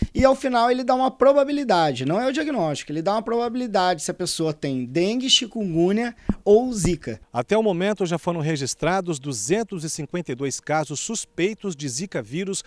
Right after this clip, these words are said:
Speaker 2: aqui no Espírito Santo. A maior atenção está em quatorze bebês já identificados com microcefalia,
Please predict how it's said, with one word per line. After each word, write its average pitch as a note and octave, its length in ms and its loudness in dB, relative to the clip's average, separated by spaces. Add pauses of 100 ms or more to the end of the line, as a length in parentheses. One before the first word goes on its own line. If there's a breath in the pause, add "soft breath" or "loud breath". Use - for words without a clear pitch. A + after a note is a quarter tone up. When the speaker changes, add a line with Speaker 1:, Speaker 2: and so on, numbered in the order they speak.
(220 loud breath)
Speaker 2:
aqui F3 380 -6
no A3 80 -2
Espírito E3+ 440 -2
Santo. - 460 -6 (240 loud breath)
A G#2 60 -8
maior B2 320 4
atenção D#3 500 -2 (220 loud breath)
está F3+ 360 2
em F3+ 120 -2
quatorze G#3 600 0
bebês D3+ 520 0 (180 loud breath)
já E3+ 380 0
identificados E3 800 -2
com F3+ 400 -4
microcefalia, E3+ 1000 0